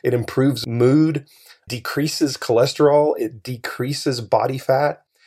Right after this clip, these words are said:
It appears to have anti-cancer properties by enhancing the immune system.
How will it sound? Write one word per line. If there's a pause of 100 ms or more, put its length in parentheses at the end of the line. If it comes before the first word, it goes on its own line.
(220)
It
appears
to
have
anti-cancer
properties
by
enhancing
the
immune
system.